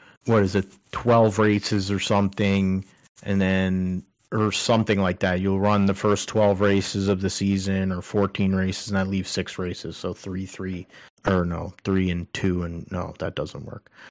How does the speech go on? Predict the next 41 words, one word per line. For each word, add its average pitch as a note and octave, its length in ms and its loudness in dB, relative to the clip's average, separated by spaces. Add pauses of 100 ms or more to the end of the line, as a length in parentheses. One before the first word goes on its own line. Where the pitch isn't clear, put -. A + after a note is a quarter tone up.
(100)
So F#2 460 4 (300)
I'm G2 100 0
trying G2+ 240 2
to F2+ 60 4
figure F#2 360 2
out F2 180 2
the F#2+ 100 -4
number F2+ 520 0
it F2+ 60 -4
would F2+ 140 -6
be. F2+ 180 -6
So F2+ 100 -6
it F2+ 40 -4
was F2+ 100 -6
like F2+ 160 -4
fourteen, G2 1000 0 (280)
uh, F2 520 -2
three G2+ 280 2
seventeen, F2+ 1200 0 (100)
three G2+ 220 2
two G2+ 240 0
one. F2+ 520 -2 (220)
I F#2+ 100 0
don't F2+ 120 0
know. F2 260 -4
I, G2+ 280 2
I G#2 40 4
guess G#2+ 300 2 (240)
a A2 100 4
two A#2+ 240 2
race A2 380 4
pl-, A#2 320 2 (260)
round A2 400 4
probably G#2 400 4
would G2+ 200 2
be F#2+ 200 0
anticlimactic, F#2 1120 -2
but F2 280 -4
I F#2+ 160 -4
don't F2+ 120 -4
know. E2+ 200 -8